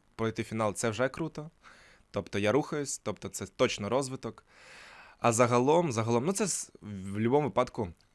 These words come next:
класне промо. Ти показуєш себе, ти показуєш своє обличчя, як ти спілкуєшся. От зараз ми спілкуємося, і вже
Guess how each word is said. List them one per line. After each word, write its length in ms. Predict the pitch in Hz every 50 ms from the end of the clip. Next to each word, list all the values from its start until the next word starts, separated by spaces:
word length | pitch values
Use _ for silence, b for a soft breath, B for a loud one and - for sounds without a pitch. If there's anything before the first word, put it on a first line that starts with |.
| _ _ _
класне 340 | - - 123 131 - 120 104
промо. 380 | - - 113 113 113 98 87 87 _ _ _ _
Ти 200 | - 110 110 113
показуєш 480 | - - 101 - 113 113 107 107 104 -
себе, 440 | - - 104 95 101 104 110 110 - -
ти 120 | - 107 98
показуєш 640 | - 98 - - 104 98 92 101 92 - - - _
своє 300 | - - - 107 110 110
обличчя, 580 | 104 101 98 107 113 110 - - - 104 98 92 - _ _
як 120 | - 117 -
ти 80 | 117
спілкуєшся. 720 | - - 113 104 - - 113 110 104 - - - 104 98 90
От 120 | - 107 95
зараз 260 | 95 110 113 113 104
ми 100 | 113 110
спілкуємося, 600 | 101 - 104 90 - 113 123 123 107 - - -
і 160 | 98 98 98 95
вже 300 | 90 92 107 117 120